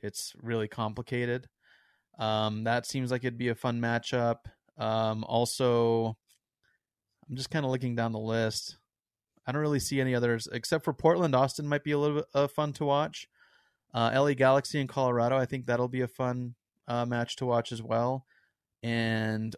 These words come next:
oh man, dude, Sunday, May seventh, guys, Seattle Sounders are playing Sporting K C at two thirty day game, dude. I, I might tune into that one just to see the Sounders just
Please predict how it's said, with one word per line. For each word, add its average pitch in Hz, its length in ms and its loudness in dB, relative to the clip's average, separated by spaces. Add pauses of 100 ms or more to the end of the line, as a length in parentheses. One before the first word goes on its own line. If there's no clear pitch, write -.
oh 123 220 0
man, 113 420 -2
dude, 143 380 2 (200)
Sunday, 160 380 0
May 147 180 0
seventh, 123 540 -2
guys, 120 420 -2 (640)
Seattle 156 540 2
Sounders 143 440 0
are 120 60 -2
playing 123 300 -4
Sporting 120 380 -2
K 110 180 -8
C - 380 -10 (800)
at 113 280 0
two 143 240 4
thirty 113 380 0
day 123 380 0
game, 92 400 -6
dude. 101 380 -6 (800)
I, 151 520 2 (280)
I 151 140 6
might 208 240 2
tune 196 200 4
into 185 260 2
that 214 200 4
one 226 260 0
just - 300 0
to 175 100 0
see 147 400 0
the 135 120 2
Sounders 113 520 -2
just 107 340 -4